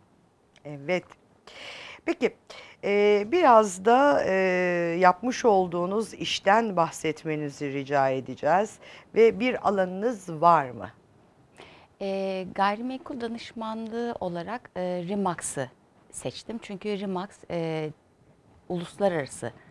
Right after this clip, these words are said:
Speaker 2: çalışıyor ve, e, en fazla gayrimenkul satışı gerçekleştiren bir firma. E, bin dokuz yüz yetmiş üç yılında Amerika'da başladı. Daha sonra, e, Türkiye'ye geldi.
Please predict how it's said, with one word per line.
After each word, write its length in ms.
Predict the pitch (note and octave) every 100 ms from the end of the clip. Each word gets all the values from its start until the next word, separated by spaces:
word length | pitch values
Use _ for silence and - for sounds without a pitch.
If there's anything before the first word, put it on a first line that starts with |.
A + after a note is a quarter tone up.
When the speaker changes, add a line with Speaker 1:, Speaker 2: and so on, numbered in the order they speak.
| _
Speaker 2:
çalışıyor 640 | - C#3 C3 - G3+ A3
ve, 160 | F3+ G3 - - _ -
e, 160 | E3 -
en 160 | A3+ A#3
fazla 400 | - E3+ E3 G3+
gayrimenkul 680 | F#3 E3 E3 E3+ E3 -
satışı 400 | G3+ - E3 -
gerçekleştiren 1080 | F3 D#3+ D#3 - D#3 D#3 D3 - D#3 D3 C#3+
bir 80 | C3
firma. 540 | B2 - C3 C3 G3 - - - - - - - -
E, 280 | D#3+ D#3 E3
bin 120 | G#3
dokuz 260 | G#3+ G3
yüz 80 | F3+
yetmiş 320 | F#3+ - F3+
üç 200 | F3+ -
yılında 520 | D3 C3+ C3 B2+ F#3 A3+ -
Amerika'da 600 | E3+ D#3+ - C#3 - - -
başladı. 640 | C#3 C3 - B2 - G#3 B3 - - - -
Daha 180 | F#3 F#3+
sonra, 500 | E3+ D#3 D3 G3 G3+
e, 380 | D#3+ D3+ D3 C#3+ D3 _ -
Türkiye'ye 480 | E3 - C#3+ C3+
geldi. 540 | C3 C3 C3 B2+ F3